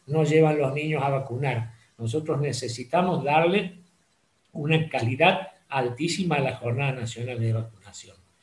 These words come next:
<clears throat> Recién Jorge hablaba de que teníamos un stock para la, para la, las emergencias. También necesitamos estar preparados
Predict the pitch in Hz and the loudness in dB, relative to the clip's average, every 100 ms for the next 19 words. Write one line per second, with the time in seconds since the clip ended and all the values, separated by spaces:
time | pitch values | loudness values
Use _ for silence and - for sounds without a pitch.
0 | _ _ _ _ _ _ _ - 196 - | _ _ _ _ _ _ _ -4 -4 -2
1 | - 170 151 120 135 151 202 208 190 214 | 2 4 4 2 2 2 4 4 6 6
2 | 214 220 214 - _ _ _ _ _ _ | 8 4 4 -14 _ _ _ _ _ _
3 | _ 127 127 165 180 165 - 135 147 180 | _ -2 4 6 6 6 2 0 0 2
4 | 185 165 165 151 113 202 202 170 160 147 | 2 2 2 0 2 2 2 4 4 4
5 | 131 - - 131 127 123 127 208 113 117 | 0 -4 -4 -2 -2 -2 -4 -2 -2 -2
6 | 123 131 139 120 113 101 - - _ 147 | -4 -6 -4 -4 -4 -8 -14 -20 _ -4
7 | 143 165 190 175 156 - - 123 - 165 | 0 2 4 2 0 -4 -6 -4 0 2
8 | 156 131 - 147 139 127 117 127 147 147 | 0 -2 -4 -4 -4 -4 -4 -2 -2 -4